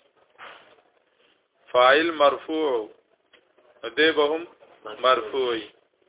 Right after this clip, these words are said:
کله چې اسناد د فعل شو اسم ظاهر ته، نو وحد الفعل ابدا. نو کله چې اسناد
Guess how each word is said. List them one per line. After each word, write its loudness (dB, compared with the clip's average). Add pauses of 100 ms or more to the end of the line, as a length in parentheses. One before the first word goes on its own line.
(1800)
کله 2
چې -4
اسناد 0
د -2
فعل -2
شو -2 (200)
اسم -10
ظاهر 2 (120)
ته، 2 (1200)
نو -4
وحد 0
الفعل 0 (920)
ابدا. 2 (600)
نو -8
کله 4
چې -6
اسناد 0